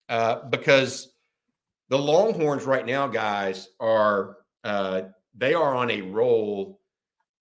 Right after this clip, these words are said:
of just enormous proportion. I think they're gonna end up with their third straight top five class based on what I'm hearing behind the scenes right now. Uh, they're at seven or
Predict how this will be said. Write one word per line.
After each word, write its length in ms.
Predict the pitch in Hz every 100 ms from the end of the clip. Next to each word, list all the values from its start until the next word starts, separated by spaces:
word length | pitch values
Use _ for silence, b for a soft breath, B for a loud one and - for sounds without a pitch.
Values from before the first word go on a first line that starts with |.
| -
of 260 | 107 92
just 240 | - 113 - _ _ _ _ _ _ _
enormous 480 | 135 131 139 131 113
proportion. 640 | - 104 127 120 - 80 _
I 140 | 123
think 180 | 151 156
they're 80 | 156
gonna 160 | 135 131
end 300 | 135 131 139
up 480 | 123 - - _ _ _ _ _ - _
with 200 | 107 117
their 100 | 120
third 400 | 107 - 139 139
straight 380 | - 147 135 120
top 260 | 120 117 -
five 260 | 110 101
class 500 | - 110 85 - - _ _ _
based 240 | 123 123 127
on 160 | 107
what 120 | 110
I'm 200 | 113 110
hearing 300 | 110 113 107
behind 360 | 98 92 110 107
the 60 | 107
scenes 420 | 107 92 87 - _ _ _
right 220 | 95 95
now. 140 | 98 80 _ _ _ _ _ _
Uh, 120 | - 92
they're 160 | 120
at 180 | 139 160
seven 420 | - 139 127 135
or 140 | 123